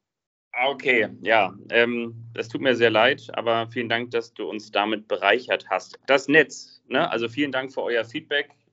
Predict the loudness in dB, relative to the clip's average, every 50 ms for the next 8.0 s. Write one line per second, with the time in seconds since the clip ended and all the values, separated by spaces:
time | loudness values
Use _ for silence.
0 | _ _ -8 0 2 4 4 4 2 -2 -6 -14 -16 -18 -20 -20 -20 _ -4 -4
1 | -2 0 2 2 2 2 0 -2 -6 -6 -6 -8 -10 -10 -6 -6 -4 -4 -2 -2
2 | 0 2 2 2 2 0 -2 -8 _ -8 -6 -4 -4 -4 -4 -4 -2 0 2 2
3 | 2 2 0 -2 -4 -4 -2 -2 0 -2 0 2 2 2 6 8 8 8 8 6
4 | 0 -4 -6 -6 -6 -8 -6 -4 -2 -2 -2 -4 -8 -18 _ -20 -20 -20 -20 -20
5 | -20 _ _ 0 2 2 2 -2 0 -2 -2 -2 -2 0 0 0 0 0 -4 -2
6 | 0 0 0 -2 -4 -12 -4 -2 -2 -2 -2 -4 -6 -2 4 6 6 6 6 2
7 | -4 -16 -18 -18 -18 -20 _ _ _ _ _ _ -4 -4 -4 -8 -16 -18 -20 _